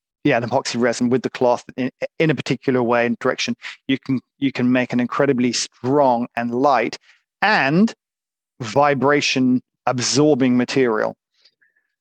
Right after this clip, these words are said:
But you are right about carbon fiber.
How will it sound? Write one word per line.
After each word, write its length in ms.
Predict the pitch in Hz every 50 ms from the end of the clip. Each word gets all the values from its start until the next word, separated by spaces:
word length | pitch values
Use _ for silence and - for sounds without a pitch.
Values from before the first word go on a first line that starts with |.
| _ _ -
But 220 | - 175 165 180 151
you 180 | 139 135 131
are 160 | 131 131 127
right 580 | 127 127 143 196 202 139 120 143 147 - - - _ _ _ _ -
about 240 | - 131 143 143 -
carbon 420 | - - 160 165 160 143 147 139
fiber. 640 | 123 - - 156 156 151 151 139 120 123 117 117 117